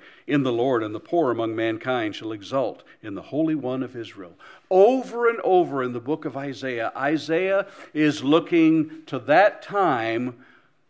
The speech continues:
when the one who had been prophesied would come and give these which Jesus proclaimed on that day in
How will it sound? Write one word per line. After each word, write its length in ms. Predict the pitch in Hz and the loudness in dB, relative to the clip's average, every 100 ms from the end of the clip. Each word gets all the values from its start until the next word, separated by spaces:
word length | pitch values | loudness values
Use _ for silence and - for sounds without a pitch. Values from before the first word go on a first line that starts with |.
| _ | _
when 200 | 117 117 | -12 -10
the 80 | 107 | -10
one 360 | 95 117 160 | -6 -2 -2
who 140 | 165 156 | -2 -4
had 100 | 143 | -6
been 160 | 135 | -10
prophesied 640 | 123 139 123 - 117 104 101 | -10 -12 -12 -14 -12 -12 -12
would 180 | 107 104 | -16 -16
come 520 | - 143 98 87 87 _ _ _ - | -14 -12 -12 -14 -18 _ _ _ -16
and 320 | 110 104 101 | -14 -14 -12
give 420 | 107 135 120 107 | -8 -8 -8 -14
these 580 | 120 110 98 92 92 - - | -12 -10 -10 -12 -12 -14 -14
which 280 | 101 95 - | -16 -16 -16
Jesus 460 | 98 117 123 139 - | -12 -10 -10 -12 -14
proclaimed 800 | 139 - - 113 95 95 95 95 _ _ | -18 -16 -12 -10 -10 -12 -16 -20 _ _
on 260 | 90 95 90 92 85 | -20 -20 -20 -20 -10
that 400 | 110 120 - 117 | -4 -4 -6 -10
day 420 | 101 98 98 98 - - | -10 -8 -10 -14 -20 -20
in 300 | 90 90 | -20 -20